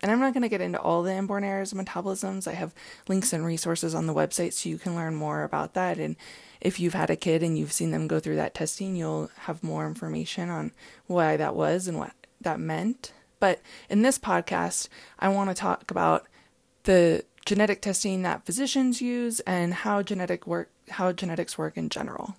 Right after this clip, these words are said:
So, uh, physicians do use genetic testing. They use it all the time to diagnose lots of different diseases.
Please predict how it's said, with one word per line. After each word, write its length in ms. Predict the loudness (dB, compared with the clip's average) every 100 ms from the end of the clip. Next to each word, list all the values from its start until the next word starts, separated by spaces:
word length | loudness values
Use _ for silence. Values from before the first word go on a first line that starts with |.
| -18 -20 -20 -20 -10
So, 380 | 0 4 4 2 -8 _ -4
uh, 180 | -2 0
physicians 600 | 2 4 4 4 4 2
do 180 | 0 0
use 320 | 0 -2 0
genetic 360 | 0 0 -4
testing. 460 | -4 -2 0 0 0
They 100 | 0
use 200 | -2 -2
it 80 | -2
all 120 | -2
the 80 | -2
time 260 | -4 -6
to 80 | -4
diagnose 460 | -2 -2 -4 -6 -6
lots 180 | -4 -2
of 60 |
different 340 | -2 -4 -6 -4
diseases. 720 | -4 -4 -2 -4 -4 -8